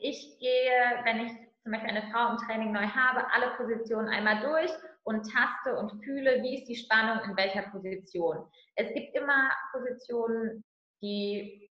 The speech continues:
bei der einen Frau super funktionieren, bei der nächsten nicht so gut. Also da muss man ganz individuell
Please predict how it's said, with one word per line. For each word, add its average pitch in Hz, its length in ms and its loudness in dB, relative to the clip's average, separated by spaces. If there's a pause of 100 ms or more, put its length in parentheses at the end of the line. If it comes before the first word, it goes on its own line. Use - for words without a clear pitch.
(220)
bei 202 100 4
der 208 180 4
einen 208 220 0 (100)
Frau 196 300 2
super 269 220 -2
funktionieren, 247 540 -4
bei 214 100 4
der 214 160 0
nächsten 226 420 -2
nicht 226 240 0
so 190 60 -4
gut. 165 240 -6
Also 185 180 -4
da 196 80 2 (220)
muss 233 160 -2
man 214 120 -2
ganz 226 240 -2
individuell 214 720 -2